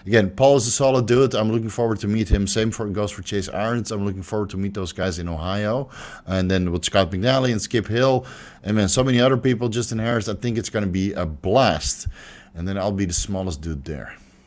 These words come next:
Great. Great. Maybe I can out-angle people with, uh, you know, the, the, like, flexing, like, closer to the camera. <laughs>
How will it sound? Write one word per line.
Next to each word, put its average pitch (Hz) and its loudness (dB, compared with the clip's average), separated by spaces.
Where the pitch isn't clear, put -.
Great. - -4
Great. 90 0
Maybe 101 2
I 98 2
can - -4
out-angle 95 -2
people 82 -4
with, 78 -6
uh, 73 -6
you 67 -10
know, 64 -10
the, 60 -14
the, 53 -14
like, - -18
flexing, - -8
like, 65 -10
closer 80 -6
to 76 -8
the - -8
camera. 78 -8
<laughs> 147 6